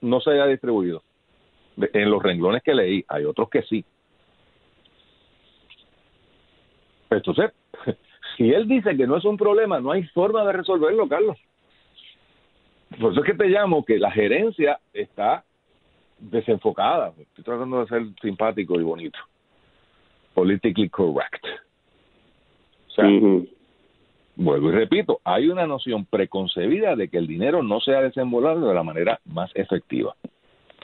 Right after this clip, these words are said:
Speaker 1: Esto significa que el que piense que el dinero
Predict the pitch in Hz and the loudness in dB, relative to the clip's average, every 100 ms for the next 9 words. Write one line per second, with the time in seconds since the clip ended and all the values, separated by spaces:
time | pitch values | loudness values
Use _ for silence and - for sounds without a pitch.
0 | - - _ _ _ 87 101 113 131 233 | -20 -20 _ _ _ 0 2 2 2 2
1 | 226 170 - _ _ 90 - 82 - 123 | 2 -2 -4 _ _ -4 -2 -4 0 0
2 | 214 214 151 165 _ _ _ 101 85 85 | 0 0 -2 -2 _ _ _ -2 -2 -6
3 | 82 131 185 160 | -2 0 0 -2